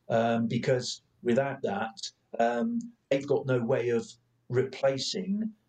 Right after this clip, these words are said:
the principal, and they will need, say, two to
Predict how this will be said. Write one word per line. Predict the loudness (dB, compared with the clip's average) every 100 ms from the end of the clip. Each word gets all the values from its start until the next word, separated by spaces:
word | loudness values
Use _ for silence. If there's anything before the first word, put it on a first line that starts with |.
| _
the | -4 0
principal, | 0 -2 -2 0 0 -2 _ _ _ _ _
and | 0
they | 0
will | 0 0
need, | 2 0 2 -2 -2 -10 _
say, | 0 2 0
two | -2 0
to | 0